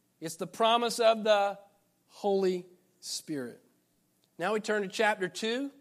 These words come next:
and this is the birthday of the church. This is when everything Jesus had told them was gonna happen. This is when it all started happening. Verse one, "When the day of Pentecost had fully come,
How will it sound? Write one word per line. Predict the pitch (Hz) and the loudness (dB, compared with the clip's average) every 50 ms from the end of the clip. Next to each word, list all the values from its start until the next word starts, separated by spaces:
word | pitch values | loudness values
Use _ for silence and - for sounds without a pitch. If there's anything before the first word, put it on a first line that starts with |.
| _ _ _ _ _ _ _ _ _ | _ _ _ _ _ _ _ _ _
and | 151 160 175 | -10 -6 -4
this | 220 262 - | -4 -4 -2
is | 262 247 208 | -4 -6 -4
the | - 175 147 | -4 -4 -6
birthday | - - - 202 226 233 226 - 233 220 214 | -4 -2 2 2 2 2 2 -2 -4 -2 -2
of | 214 208 196 | -2 -2 -4
the | 196 | -6
church. | 190 - - 160 135 120 117 - _ - - _ _ _ _ _ _ _ _ _ | -8 -8 -10 -10 -10 -10 -12 -16 _ -20 -20 _ _ _ _ _ _ _ _ _
This | _ 208 240 220 | _ -4 -4 -4
is | 226 196 185 | -4 -4 -4
when | 190 175 170 | -2 -2 0
everything | 185 220 269 294 320 302 - - 269 254 254 254 247 214 | 2 4 4 4 4 2 -2 0 0 0 0 2 0 -2
Jesus | 175 190 226 233 226 220 214 190 | -4 -4 -2 -2 -4 -4 -6 -6
had | 202 185 190 - | -6 -6 -6 -4
told | 226 233 233 226 | -2 0 0 2
them | 226 226 226 220 | 4 2 2 2
was | 202 185 | -2 -2
gonna | 185 220 226 220 | -2 0 0 0
happen. | 202 220 226 220 226 - 240 226 226 220 - _ _ _ _ _ | 0 0 0 -2 -2 -2 -4 -6 -6 -8 -12 _ _ _ _ _
This | - 202 226 190 | -4 -2 -2 -2
is | 226 214 190 196 | -2 -2 -2 0
when | 208 202 180 | 0 0 0
it | 165 165 - | -2 -4 2
all | 180 214 220 220 214 | 4 6 6 6 6
started | 208 - - - - 214 196 202 190 190 180 | 4 -2 -6 -2 2 4 4 4 4 2 0
happening. | 175 165 165 160 151 - - 127 123 120 123 120 113 _ _ _ _ _ _ _ _ _ _ _ _ _ _ _ _ - | -2 -4 -4 -4 -4 -6 -10 -14 -16 -16 -18 -20 -20 _ _ _ _ _ _ _ _ _ _ _ _ _ _ _ _ -4
Verse | 139 165 185 190 190 - - | 0 0 0 0 0 -4 -4
one, | 185 175 170 156 135 120 117 110 - _ _ _ _ _ _ _ _ _ _ _ _ | -4 -4 -4 -4 -6 -8 -12 -16 -20 _ _ _ _ _ _ _ _ _ _ _ _
"When | 165 208 240 226 | 6 6 8 8
the | 214 202 | 6 4
day | 170 160 220 233 269 302 302 | 4 2 4 6 6 6 6
of | 302 294 294 | 4 4 2
Pentecost | - 233 202 185 165 - - 160 151 147 160 202 - - - - - - _ _ _ _ | -2 -2 -2 -2 -4 -6 -2 -2 0 0 0 -2 -4 -6 -12 -16 -20 -20 _ _ _ _
had | - - 196 190 180 185 185 - | 0 4 6 6 6 4 0 -4
fully | - 214 247 254 254 254 254 | -2 0 2 2 2 2 0
come, | 240 - - 190 160 139 113 - - - | -2 -4 -2 -2 -2 -2 -4 -8 -14 -20